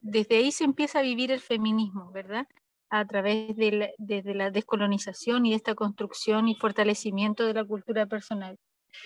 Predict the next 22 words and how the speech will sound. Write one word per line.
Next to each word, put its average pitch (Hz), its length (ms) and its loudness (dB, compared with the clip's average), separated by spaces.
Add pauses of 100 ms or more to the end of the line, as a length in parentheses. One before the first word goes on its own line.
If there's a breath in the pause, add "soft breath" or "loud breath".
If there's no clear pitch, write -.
(260 loud breath)
Luego, 277 580 6 (300)
ya 214 220 4
ahora 214 200 4
en 208 80 4
mi 208 80 4
trabajo 202 600 -2
un 202 100 -6
poco 208 240 -4
más 202 280 -4
profesional, 214 720 -6 (600)
a 220 120 0
través 220 320 2
de 247 80 4
las 226 120 2
mujeres, 208 520 0
de 220 80 2
organizaciones 208 720 -2
con 208 180 -4
mujeres, 202 460 -4 (340)
en 220 160 2
la 214 140 6
reeducación, 202 1120 -2